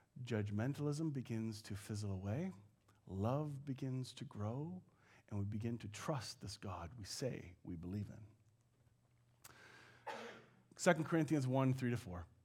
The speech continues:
All praise to God the Father of our Lord Jesus Christ. He is the source of mercy and the God who comforts us. He comforts us in all our troubles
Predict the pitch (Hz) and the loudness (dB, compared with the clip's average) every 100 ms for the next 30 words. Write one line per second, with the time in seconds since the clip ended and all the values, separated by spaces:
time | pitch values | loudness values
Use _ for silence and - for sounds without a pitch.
0 | _ _ _ _ _ - 139 143 131 - | _ _ _ _ _ 4 8 8 6 2
1 | 101 90 82 - - - 101 117 123 135 | 0 0 -6 -10 -14 -10 0 2 4 4
2 | 139 127 110 104 104 107 - 117 104 104 | 2 0 2 2 2 -2 -2 -4 -2 0
3 | 101 120 127 123 123 131 - 80 87 - | 2 2 4 2 0 -2 -4 -8 -10 -12
4 | - _ _ - - - 170 156 135 - | -18 _ _ -20 -14 8 12 12 10 0
5 | 120 117 160 190 208 - - - - 202 | 2 12 12 12 12 4 2 6 12 12
6 | 151 107 - - - - - 117 107 110 | 12 10 4 4 2 -8 -2 2 6 8
7 | 135 160 214 240 - 151 107 87 - - | 10 12 12 12 10 6 4 0 -10 -16
8 | - 143 143 135 123 110 185 202 208 170 | 4 8 10 10 8 12 12 12 10 10
9 | 175 139 175 - 240 302 330 233 - 247 | 6 6 2 4 10 12 10 4 12 12
10 | 165 - 156 123 95 - - - - - | 12 8 10 10 8 -2 -4 -6 -10 -10
11 | - 220 226 - - 214 302 302 226 - | 6 10 10 8 8 12 12 12 4 10
12 | 214 - 196 165 175 - 233 262 269 277 | 10 12 8 8 4 2 8 12 12 12
13 | 277 226 214 226 233 226 220 - 185 180 | 12 12 12 12 12 12 10 6 12 12
14 | 139 110 98 - | 12 4 2 -6